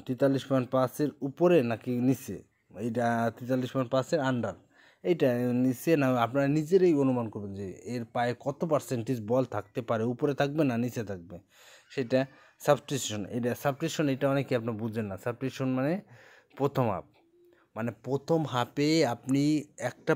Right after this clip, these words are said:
প্লেয়ার নামাইলে, প্রথম হাফে যদি আপনি একটা প্লেয়ার নামান, তাহলে যদি ওভার ওয়ান পয়েন্ট ওভার ধরেন, তাহলে কিন্তু আপনি এটা পাই যাবেন। আর যদি under ধরে, এই জিনিসটা কিন্তু নতুন অ্যাড করা হয়েছে, নতুন সংযোজন করা হয়েছে যে, আহ, সাবস্টিটিউশন। সাবস্টিটিউশন তো বুঝেন, মানে বদলি প্লেয়ার, মানে ফার্স্ট হাফে যদি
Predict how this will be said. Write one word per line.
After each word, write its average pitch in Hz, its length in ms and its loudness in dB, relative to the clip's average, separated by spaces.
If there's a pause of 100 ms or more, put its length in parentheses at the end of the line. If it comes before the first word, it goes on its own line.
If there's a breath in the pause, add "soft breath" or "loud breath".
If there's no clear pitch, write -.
প্লেয়ার 131 340 4
নামাইলে, 123 440 4 (260)
প্রথম 131 320 -4
হাফে 131 160 0 (100)
যদি 131 220 0
আপনি 123 120 0 (100)
একটা - 260 -2
প্লেয়ার 131 240 2
নামান, 135 200 2
তাহলে 123 180 0 (100)
যদি 123 120 -2 (100)
ওভার 127 260 4
ওয়ান 127 160 2 (100)
পয়েন্ট 127 240 0 (180)
ওভার 131 200 2 (100)
ধরেন, 143 260 2
তাহলে 123 280 0
কিন্তু 117 220 -6
আপনি 113 180 -4
এটা 110 120 0 (100)
পাই 113 200 0
যাবেন। 90 220 -8 (760 loud breath)
আর 110 140 0
যদি 123 140 0 (100)
under 135 260 4
ধরে, 147 120 2 (100)
এই 143 140 2
জিনিসটা 147 340 0
কিন্তু 139 140 0 (100)
নতুন 160 280 2
অ্যাড 127 140 2 (100)
করা 120 160 6
হয়েছে, 110 200 -2 (140)
নতুন 170 300 6 (180)
সংযোজন 131 500 4
করা 120 140 6
হয়েছে 110 280 -2
যে, 117 60 0 (120)
আহ, 117 160 -2 (160)
সাবস্টিটিউশন। 135 560 0 (100)
সাবস্টিটিউশন 151 580 -2
তো 170 100 -2
বুঝেন, 131 260 2
মানে 113 200 0
বদলি 160 280 4
প্লেয়ার, 110 240 0 (280 loud breath)
মানে 117 200 -4
ফার্স্ট 127 280 4
হাফে 143 220 2
যদি 143 120 0